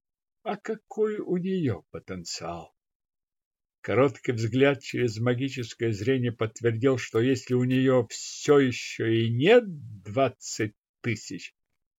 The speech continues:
то осталось недолго. Ваша хитрость удалась. Имперцы и не догадываются о том, что их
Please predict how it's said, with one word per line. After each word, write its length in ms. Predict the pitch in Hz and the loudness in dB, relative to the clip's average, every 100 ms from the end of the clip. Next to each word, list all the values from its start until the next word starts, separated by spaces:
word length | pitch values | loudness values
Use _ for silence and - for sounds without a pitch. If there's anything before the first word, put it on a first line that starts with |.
| _ _ _ _ _ | _ _ _ _ _
то 120 | 123 | -6
осталось 500 | 110 170 180 175 - | -2 0 2 2 -2
недолго. 680 | 185 - - 92 92 85 - _ _ _ _ _ _ _ _ _ _ _ _ _ _ _ _ | -8 -6 -6 -8 -10 -12 -14 _ _ _ _ _ _ _ _ _ _ _ _ _ _ _ _
Ваша 640 | - 90 139 139 - - 143 | -6 0 0 0 -4 -2 -4
хитрость 840 | - - 160 165 160 160 127 - | -6 2 2 2 -2 -4 -4 -8
удалась. 800 | 147 151 170 185 220 139 - - _ _ _ _ _ _ _ _ _ _ _ | -10 -6 -4 -4 -4 -6 -10 -14 _ _ _ _ _ _ _ _ _ _ _
Имперцы 1000 | 143 165 139 180 214 220 - 214 196 - _ - | 6 6 6 10 10 8 0 -4 -6 -10 _ -4
и 180 | 196 | -4
не 200 | 190 202 | -2 -4
догадываются 1040 | 180 208 156 123 127 190 214 220 202 - 147 | 0 -2 0 -6 -4 -4 -6 -8 -10 -6 -6
о 60 | |
том, 340 | 127 - 143 127 | -6 -6 -6 -6
что 320 | - - 120 | -10 -6 -4
их 360 | 123 139 123 | -2 -2 -6